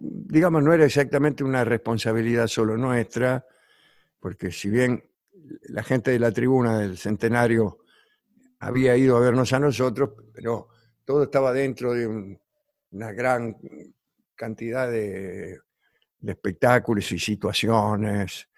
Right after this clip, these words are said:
eh, de música y, eh, distintos acontecimientos, ¿no? Que iban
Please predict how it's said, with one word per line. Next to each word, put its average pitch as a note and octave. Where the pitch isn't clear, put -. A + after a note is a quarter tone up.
eh, D#2+
de G2
música A2+
y, F2+
eh, -
distintos A#2
acontecimientos, G#2+
¿no? A2
Que G#2
iban G2+